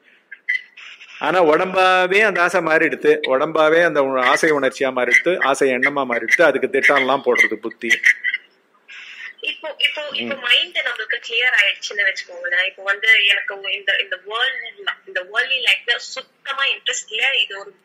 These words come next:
Speaker 2: பெரிய பொய்ன்னு தெரிஞ்சிருச்சு.
Speaker 1: ம்.
Speaker 2: Because இப்போ என்னோட எக்ஸ்பீரியன்ஸ்ல நான் வந்து என்னால இந்த உலகத்துக்கு அப்பாற்பட்டு நான் இந்த, இந்த தேகத்துக்கு அப்பாற்பட்டு நான் இருந்தேன்
Speaker 1: ம்.
Speaker 2: அப்படின்னு சொல்லும் போது there's another dimension, right? இந்த,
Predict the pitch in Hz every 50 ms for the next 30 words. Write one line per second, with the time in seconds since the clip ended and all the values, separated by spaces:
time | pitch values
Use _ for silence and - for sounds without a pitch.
0 | _ _ _ - 233 240 254 269 294 294 - - 214 214 220 - - - - -
1 | - - - - - - 131 - _ _ _ - 135 - 277 262 269 - 277 247
2 | 247 - - - - _ _ _ _ _ _ _ _ _ _ _ - - - 233
3 | 226 226 240 254 285 294 269 277 269 - - - 302 294 - 302 294 285 285 -
4 | 262 247 226 226 220 214 - 277 226 226 247 277 285 262 - - - 196 220 226
5 | 226 226 233 247 254 254 277 294 294 294 277 - - 202 214 208 208 202 208 220
6 | 233 - - 262 262 - _ _ _ - - - _ _ _ _ _ _ _ _
7 | _ _ _ _ _ _ _ _ - - - - - - 285 294 311 320 311 -
8 | - 269 - - 320 302 285 269 220 208 208 - - 226 233 233 233 202 - -
9 | - _ - 196 190 190 190 185 190 190 - - 190 - 220 226 254 262 294 294
10 | 302 - - 226 - - - - 262 262 269 269 - - 262 254 254 - _ -
11 | 311 294 285 233 214 214 220 233 247 254 240 - - _ _ _ _ _ _ _
12 | _ - 156 156 143 - - - 302 320 - 277 269 269 262 254 262 262 254 -
13 | 359 - - - 240 - - - _ - 247 254 - - 240 - - - - -
14 | 220 226 254 254 294 - - - - - - - 247 - - - - - - 453
15 | 453 - - -